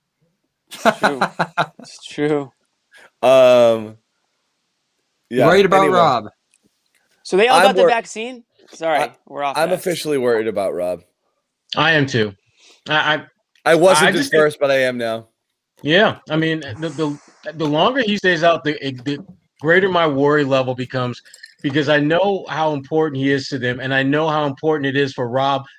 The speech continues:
Speaker 4: to be in a rhythm. And all the more <laughs> games he misses, the harder it is, and the longer it'll take for him to get back into that great flow that he was in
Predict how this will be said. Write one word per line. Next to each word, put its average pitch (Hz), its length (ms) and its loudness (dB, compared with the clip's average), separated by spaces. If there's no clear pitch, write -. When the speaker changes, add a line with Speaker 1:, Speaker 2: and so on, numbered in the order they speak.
Speaker 4:
to 131 80 -10
be 135 440 -2
in 151 120 -2
a 135 80 0
rhythm. 123 440 -2
And 139 360 -2
all 156 360 2
the 156 100 -4
more 160 260 0
<laughs> 185 40 -8
games 165 340 -2
he 151 100 -4
misses, 156 400 -2
the 131 120 0
harder 160 360 -2
it 151 80 -2
is, 151 180 -2
and 139 120 -6
the 139 60 -2
longer 143 300 -2
it'll 139 140 -2
take 160 240 -6
for 143 100 -6
him 135 180 -4
to 131 80 -8
get 139 220 -2
back 143 240 0
into 127 180 -8
that 131 180 0
great 139 300 0
flow 151 340 -2
that 131 120 0
he 135 120 -2
was 127 160 -4
in 131 200 -4